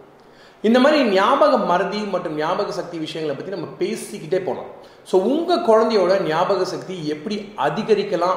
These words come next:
அப்படின்னு நீங்க கேட்டீங்கன்னா, அதுக்கு ரெண்டு, ஃபர்ஸ்ட் சிம்பிளான விஷயம், மூளையோட right and left ரெண்டு பக்கமும் இருக்கும். இந்த வலது பக்கத்துல மூளை என்ன சொல்லுது அப்படின்னா,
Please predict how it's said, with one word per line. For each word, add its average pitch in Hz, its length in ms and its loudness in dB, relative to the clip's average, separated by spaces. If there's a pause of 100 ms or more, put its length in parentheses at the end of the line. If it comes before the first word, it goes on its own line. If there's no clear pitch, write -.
அப்படின்னு 147 180 -4
நீங்க 147 360 -6
கேட்டீங்கன்னா, 147 480 -4
அதுக்கு 139 260 -2
ரெண்டு, 139 400 -4
ஃபர்ஸ்ட் 175 400 -4
சிம்பிளான 170 340 -2
விஷயம், 113 480 -8 (480)
மூளையோட 214 720 4 (220)
right 180 400 0
and 139 260 -6
left - 240 -8
ரெண்டு 147 200 -4
பக்கமும் 143 280 -4
இருக்கும். - 240 -10 (480)
இந்த 208 220 4
வலது 269 360 4
பக்கத்துல 196 720 2
மூளை 214 280 0
என்ன 180 200 0
சொல்லுது 165 400 0
அப்படின்னா, 123 360 -4